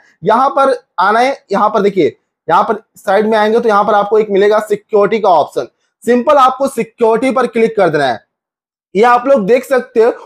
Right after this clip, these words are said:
you have, अ, सिक्योरिटी रिकमेंडेशन बता रहा है। तो आपको क्या करना है, प-, protect your account पर आपको क्लिक कर देना है। अब जैसे आप इस पर क्लिक करोगे, यहाँ पर आप लोग देख सकते हो कि add ways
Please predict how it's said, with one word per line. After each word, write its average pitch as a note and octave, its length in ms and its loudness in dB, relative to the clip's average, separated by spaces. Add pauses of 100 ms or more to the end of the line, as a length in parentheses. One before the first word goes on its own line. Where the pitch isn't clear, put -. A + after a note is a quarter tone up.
(160)
you D4 360 0 (240)
have, C4 300 2 (320)
अ, G3 140 4
सिक्योरिटी A3 640 0 (260)
रिकमेंडेशन A3 720 -2
बता F#3 240 2
रहा B2+ 120 2
है। A2 60 -2
तो - 300 -8
आपको A#3+ 420 0
क्या B3+ 260 0
करना B3 320 0
है, C4+ 60 0 (200)
प-, F#3 320 2
protect B3+ 480 0
your C4+ 120 4 (160)
account A#3 360 0
पर A#3 100 0
आपको G#3+ 300 0
क्लिक G3+ 380 -2
कर E3+ 120 -2
देना C3 160 -6
है। G#2+ 160 -8 (260)
अब G3 140 0
जैसे G#3+ 340 0
आप C4+ 240 2
इस G3+ 120 -6
पर A#3+ 140 -2
क्लिक A#3 360 -2
करोगे, D#3 420 0 (240)
यहाँ A#3 260 2
पर C#4 140 0
आप B3+ 200 2
लोग A#3 200 0
देख A#3+ 200 0
सकते A#3+ 400 -2
हो A#3+ 80 2
कि A#3+ 120 -6 (160)
add A#3+ 240 2
ways A3+ 320 2